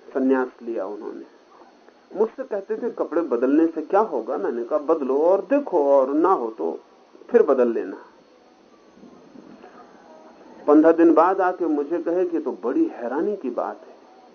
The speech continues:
शराब की दुकान के सामने जाके एक क्षण को पैर रुकते हैं, फिर स्मरण आता है, मैं सन्यासी हूं, पैर एकदम आगे बढ़ जाते।" सिगरेट को हाथ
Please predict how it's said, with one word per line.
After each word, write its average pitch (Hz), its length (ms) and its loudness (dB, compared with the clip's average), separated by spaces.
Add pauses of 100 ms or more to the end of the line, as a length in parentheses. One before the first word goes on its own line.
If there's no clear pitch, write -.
(1080)
शराब 156 380 2
की 151 80 -6
दुकान 151 460 0
के 147 80 -4
सामने 151 460 -2
जाके 147 460 -2
एक 156 160 -4
क्षण 156 220 -4
को 139 120 -2
पैर 147 300 2
रुकते 160 380 -6
हैं, 143 160 -2
फिर 117 280 -6
स्मरण 127 280 -6
आता 127 260 -6
है, 131 100 -8
मैं 127 200 -6
सन्यासी 131 520 -6
हूं, - 80 -16 (380)
पैर 127 220 0
एकदम 131 320 -4
आगे 123 260 -2
बढ़ 113 280 -4
जाते।" - 300 -12 (2750)
सिगरेट 240 520 2
को 196 160 6
हाथ 175 320 2